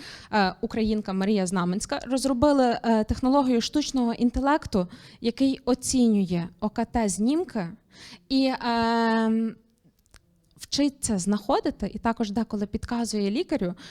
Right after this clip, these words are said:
чи є там зміни, характерні для того чи іншого захворювання. І я вважаю, що за штучним інтелектом майбутнє, бажаю їм великого успіху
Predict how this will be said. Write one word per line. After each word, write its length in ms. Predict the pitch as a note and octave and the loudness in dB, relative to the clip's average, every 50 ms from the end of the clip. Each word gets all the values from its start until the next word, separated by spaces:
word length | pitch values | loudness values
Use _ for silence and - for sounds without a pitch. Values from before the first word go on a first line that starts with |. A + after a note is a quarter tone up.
| - - _ | -20 -14 _
чи 140 | - - C4+ | -4 -2 -2
є 220 | A#3+ B3 D#4+ D#4+ | 0 2 2 2
там 240 | D#4 - C#4 C4 A#3+ | 2 2 2 2 2
зміни, 600 | G#3 A3+ B3 C4 C4+ C4 A#3 G3+ F3+ F3+ F3+ F#3+ - | 4 4 6 6 8 8 6 6 4 0 -2 -6 -12
характерні 640 | - - A#3+ A#3 A#3 A3+ - C4+ C4 B3 B3 A3+ | -6 -4 -2 -2 -2 0 0 0 2 2 2 0
для 140 | G3 G3+ A3 | 0 0 -2
того 300 | G#3+ - C4 C4+ B3 B3 | 0 0 0 0 0 0
чи 160 | A#3+ - A#3 | -2 0 0
іншого 400 | A3+ A#3 A#3+ A3+ - B3 A3+ G#3+ | 0 2 0 0 -2 -2 -4 -4
захворювання. 720 | G3 G#3 - - A#3+ A#3 A3 G3+ F#3+ F#3 F#3 F#3+ F#3+ F#3+ - - - - - B3 - | -4 -6 -4 0 2 4 4 4 2 0 -2 -2 -4 -6 -8 -12 -16 -18 -18 -10 -4
І 80 | A#3 | -2
я 120 | B3 C4+ C#4+ | 0 0 2
вважаю, 360 | B3+ C#4 C#4 D#4 C#4+ C#4+ C#4+ | 2 2 4 6 6 6 6
що 140 | C#4 - C4 | 4 2 -2
за 80 | C4 | -4
штучним 380 | - - - C#4+ - D4+ C4+ C4+ | -4 -4 -4 -4 -2 0 0 2
інтелектом 520 | C4+ C4+ C4+ C4+ C4+ C#4 C#4 - - C4 | 2 0 0 0 0 -2 -2 -2 -2 0
майбутнє, 520 | B3+ B3 B3 B3 A3 A#3 D4 - - C4+ A3 | 2 2 2 2 2 0 -2 -2 -2 -2 -2
бажаю 400 | G3+ A3+ G#3+ A3+ A3+ A3+ A3+ A#3 | -2 -2 -2 0 0 0 0 0
їм 460 | G#3+ A#3+ B3 A#3+ A3+ G3 - - - - | 0 0 0 -2 -2 -4 -8 -12 -14 -10
великого 640 | - G#3+ A#3 A#3+ B3 B3 - A#3+ A3 G#3+ G3+ G3+ - | -2 0 2 2 2 2 0 -2 0 0 0 -2 -2
успіху 540 | F#3 B3+ C4 - - C#4+ - A#3 G3+ F#3 | -4 -4 -4 -4 -6 -6 -6 -6 -8 -8